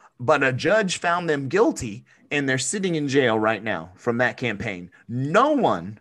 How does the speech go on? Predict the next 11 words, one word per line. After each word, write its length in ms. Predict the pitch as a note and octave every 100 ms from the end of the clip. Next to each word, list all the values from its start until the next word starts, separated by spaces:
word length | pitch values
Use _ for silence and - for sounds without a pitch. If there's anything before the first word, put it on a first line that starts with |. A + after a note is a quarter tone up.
| _
will 220 | A#2 B2
go 200 | B2 C#3
to 100 | C3
jail 520 | A2+ B2+ A2 G2+ G2 _
from 180 | - B2
the 80 | A#2
twenty 400 | - D3 D3 C#3+
twenty 360 | C3+ B2+ A2 G#2
Joe 200 | A#2 A2
Biden 440 | G#2 G#2 F#2+ F#2+
campaign. 500 | G2 E2+ F2 D#2+ D#2